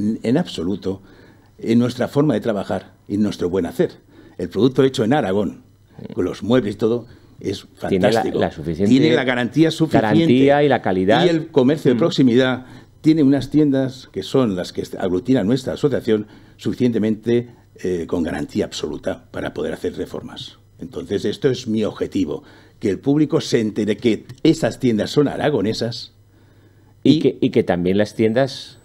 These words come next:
Speaker 2: se adapten a, a, a la, a esas nuevas necesidades.
Speaker 1: Efectivamente. Y entonces
Speaker 2: Mm.
Speaker 1: esa gen-, esta, esas tiendas que se adapten a esta necesidad. Porque es vital. Porque, claro, ya hablaremos,
Speaker 2: Sí.
Speaker 1: si acaso, si te parece, Vicente,
Speaker 2: Sí.
Speaker 1: un poquito más tarde,
Speaker 2: Sí.
Speaker 1: pero entre una de las cosas fundamentales es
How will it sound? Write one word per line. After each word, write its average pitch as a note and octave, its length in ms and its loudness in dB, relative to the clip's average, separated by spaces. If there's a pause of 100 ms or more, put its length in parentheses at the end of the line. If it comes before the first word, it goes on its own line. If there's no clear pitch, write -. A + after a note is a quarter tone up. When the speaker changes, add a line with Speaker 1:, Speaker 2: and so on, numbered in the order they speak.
(120)
Speaker 2:
se - 140 -4
adapten G#2 440 0
a, F2+ 240 -6 (140)
a, F#2+ 240 -4
a G#2+ 180 2
la, G2+ 180 2
a G#2+ 60 4
esas A2 240 2
nuevas A2 240 4
necesidades. G2+ 540 -2
Speaker 1:
Efectivamente. - 600 -6 (140)
Y - 80 -6
entonces G2 260 0
Speaker 2:
Mm. A2+ 40 0
Speaker 1:
esa F#2+ 180 -4
gen-, C#3+ 260 0
esta, C3 260 2
esas A#2+ 300 -2
tiendas D3 280 2
que B2+ 100 0
se A2+ 120 -4
adapten B2 360 0
a A2+ 80 -2
esta A2+ 220 -2
necesidad. D#2+ 400 -6 (160)
Porque B2+ 240 0
es C#3 80 0
vital. D3+ 380 0 (200)
Porque, A#2 300 0
claro, B2+ 340 0 (260)
ya G#2+ 120 0
hablaremos, A2+ 400 2
Speaker 2:
Sí. - 60 -6
Speaker 1:
si A#2 40 0
acaso, A2+ 300 -2
si F2+ 100 -4
te E2 60 -12
parece, G2+ 320 -2
Vicente, F#2 260 0
Speaker 2:
Sí. G#2 60 0
Speaker 1:
un F#2 60 -2
poquito A2 200 0
más A#2+ 140 -2
tarde, D3 260 2 (300)
Speaker 2:
Sí. - 240 -12
Speaker 1:
pero B2+ 280 4
entre G#2+ 360 0
una D3+ 260 4
de D3 60 0
las C#3 180 0
cosas C3 400 0
fundamentales A2+ 920 0 (100)
es C#3+ 300 2